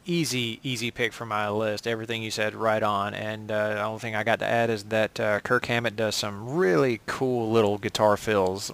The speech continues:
uh, throughout this song that really add some, uh, real depth to it. So, uh, easy pick, Bleeding Me, awesome, <laughs> awesome track, uh,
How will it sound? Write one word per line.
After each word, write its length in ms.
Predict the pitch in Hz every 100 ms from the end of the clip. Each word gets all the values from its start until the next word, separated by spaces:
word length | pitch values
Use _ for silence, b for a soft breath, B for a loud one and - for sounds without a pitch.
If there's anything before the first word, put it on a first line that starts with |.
| -
uh, 400 | 107 98 95 - -
throughout 540 | - 135 120 110 87
this 160 | 110 104
song 460 | - 104 90 87 110
that 240 | 107 101 - B B B B
really 380 | 120 131 160 135
add 240 | 110 113 104
some, 240 | 113 104 98 - -
uh, 320 | - 95 -
real 400 | - 117 139 113 104 104
depth 440 | 113 85 - -
to 240 | - - 71
it. 240 | - -
So, 380 | - - 113 113
uh, 280 | 110 113 110 - B B B B B B
easy 280 | 190 226 196
pick, 240 | 175 180 143
Bleeding 380 | 147 170 165
Me, 240 | 143 139 139
awesome, 580 | 131 131 143 143 135 127
<laughs> 40 |
awesome 400 | - 113 120 143
track, 500 | 127 143 123 120 - 135
uh, 340 | 123 120 120